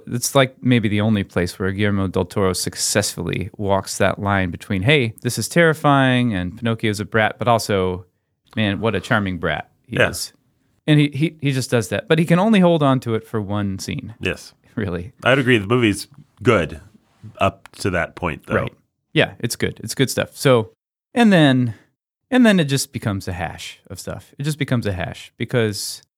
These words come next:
Speaker 1: suddenly Pinocchio is introduced to the town, and the town is horrified.
Speaker 2: Yeah,
Speaker 1: But then,
Speaker 2: we're
Speaker 1: but
Speaker 2: doing
Speaker 1: then,
Speaker 2: this
Speaker 1: but then,
Speaker 2: little
Speaker 1: but then, but then they're not horrified.
Speaker 2: parable about acceptance, it seems like, but then
Speaker 1: Yeah,
Speaker 2: it's
Speaker 1: but,
Speaker 2: not.
Speaker 1: but and, and then, and then it's suddenly like everyone just accepts that this animated puppet is a thing,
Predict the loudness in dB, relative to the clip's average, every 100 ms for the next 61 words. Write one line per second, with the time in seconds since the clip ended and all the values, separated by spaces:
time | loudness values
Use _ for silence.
0 | _ _ _ -2 2 4 4 4 2 -2
1 | -2 0 0 0 -2 -2 -4 -6 -6 -8
2 | -10 -10 0 2 2 0 -4 -6 -6 -6
3 | -6 -2 0 0 0 0 2 4 4 2
4 | 2 2 2 0 0 0 0 0 0 2
5 | 2 2 2 2 0 2 2 2 2 0
6 | 2 0 0 -2 -4 -2 -4 -8 -10 -10
7 | -8 -8 -4 -6 -6 -4 -2 0 0 -2
8 | -6 _ -12 -6 -2 0 -2 -2 -4 0
9 | 2 4 2 2 2 2 2 2 -2 -2
10 | 2 2 2 2 2 2 0 -2 -4 -4
11 | -4 -4 -8 -8 -6 -2 -2 -4 -10 -6
12 | -2 2 2 0 -2 -4 -4 -6 -2 2
13 | 4 4 0